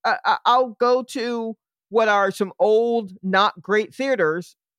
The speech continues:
but they show those movies. So, you know, whatever.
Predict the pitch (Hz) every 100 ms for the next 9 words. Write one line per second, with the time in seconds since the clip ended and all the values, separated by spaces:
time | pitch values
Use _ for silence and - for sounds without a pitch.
0 | - 202 180 202 190 - 196 170 175 214
1 | 247 170 127 - 233 226 185 285 226 180
2 | 233 262 269 190